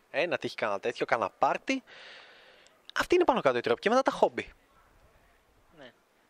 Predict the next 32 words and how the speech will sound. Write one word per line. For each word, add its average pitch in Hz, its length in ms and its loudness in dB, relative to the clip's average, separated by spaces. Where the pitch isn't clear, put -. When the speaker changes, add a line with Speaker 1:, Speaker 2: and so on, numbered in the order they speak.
Speaker 1:
Το 135 100 4
μεταπτυχιακό 123 640 2
που - 80 -6
σας - 160 2
κάνεις, 175 340 0
θα 151 80 -2
γνωρίσεις 113 340 0
και - 100 -12
εκεί - 140 -16
κοπέλες, 110 360 0
θα - 80 -8
σε - 100 -6
ξαναγκάσουν 110 520 0
τις - 100 -12
πρώτες 107 260 -4
μέρες 107 240 -2
στο 107 200 0
opening 98 240 -4
week. 156 300 0
Ίσως - 260 2
και - 100 -2
το 143 100 0
διδακτορικό, 123 580 0
ή 190 40 -2
να 170 80 -2
κάνεις 147 180 0
διδακτορικό 135 420 -2
απλά 135 140 2
για 131 100 0
να 127 80 2
γνωρίσεις 131 400 -2
γκόμενες. 196 520 0